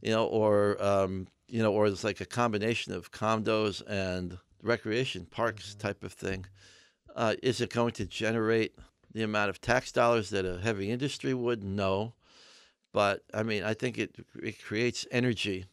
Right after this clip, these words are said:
Speaker 2: Mm-hmm.
Speaker 1: and it creates, it'll create vitality that this community sort of, to me, seems to be lacking.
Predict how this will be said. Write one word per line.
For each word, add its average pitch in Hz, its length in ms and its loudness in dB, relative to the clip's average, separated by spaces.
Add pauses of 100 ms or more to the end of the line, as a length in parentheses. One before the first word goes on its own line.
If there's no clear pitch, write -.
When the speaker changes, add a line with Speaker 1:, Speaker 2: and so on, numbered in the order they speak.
(140)
Speaker 2:
Mm-hmm. 98 560 -20
Speaker 1:
and 110 180 2
it 98 80 -4
creates, 117 420 -2 (220)
it'll 110 160 -2
create 120 320 -2
vitality 104 720 2
that 101 100 -2
this 107 180 -6
community 104 520 -2
sort 104 260 -2
of, 92 160 -8
to - 80 -12
me, 101 380 -6
seems 110 280 -6
to 101 60 -12
be 92 120 -8
lacking. 117 500 -2